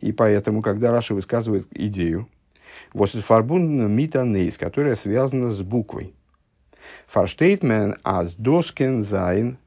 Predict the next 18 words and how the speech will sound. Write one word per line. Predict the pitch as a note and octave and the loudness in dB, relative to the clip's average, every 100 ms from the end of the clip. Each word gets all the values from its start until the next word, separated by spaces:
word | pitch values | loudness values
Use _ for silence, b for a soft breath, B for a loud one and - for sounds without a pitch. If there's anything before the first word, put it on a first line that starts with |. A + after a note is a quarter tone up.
| _ - | _ -8
мы | G2+ G2+ G2 F2+ - | -2 0 2 0 -2
понимаем, | - G#2 F#2 D#2 E2+ C3 - _ | -2 0 0 -2 -4 -6 -8 _
что | - - G#2 | -20 0 4
это | A2 - | 4 4
может | G#2 A#2 G#2 F#2 D#2+ | 2 4 2 2 -4
быть, | E2 D#2+ D2 A2 | -2 -2 -2 -2
"дос | G2+ F#2 | -2 -4
из | |
фарбунден | - F2+ G2+ F3+ G#3+ A2+ | -8 -6 -4 -4 -2 0
мит | D3+ F3+ | -2 0
ароши | D#3 E3 - | 0 0 -4
тейвис", | - C#3+ C#3 C3 - _ _ _ _ _ _ | -6 -4 -2 -6 -12 _ _ _ _ _ _
что | - G#2+ | -2 2
это | A2 D3+ | 2 2
может | A#2 A2+ C#3+ A#2+ | 2 2 0 -2
означать | G#2 F#2+ - E2+ G#2 | -2 -2 -2 -4 -2
какую-то | - F#2+ G2+ G#2 | -6 -4 -6 -2
расшифровку, | D3 C#3+ D#3 E3 D#3+ - C3 | -2 -2 -6 -2 -4 -4 -10